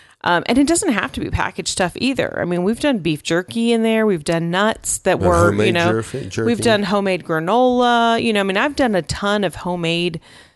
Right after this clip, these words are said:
Speaker 1: stuff that I've put in there too. Um, prepackaged is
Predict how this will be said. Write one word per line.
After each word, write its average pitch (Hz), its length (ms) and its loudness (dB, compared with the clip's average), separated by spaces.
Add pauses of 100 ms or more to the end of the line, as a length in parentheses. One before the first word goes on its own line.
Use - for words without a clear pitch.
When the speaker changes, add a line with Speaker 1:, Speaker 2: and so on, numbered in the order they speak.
(180)
Speaker 1:
stuff - 500 -2
that 156 100 -4
I've 135 220 -4
put 180 180 -2
in 156 140 -4
there 151 220 -4
too. 160 560 -2 (400)
Um, 165 240 -4
prepackaged 160 720 -2
is - 220 -6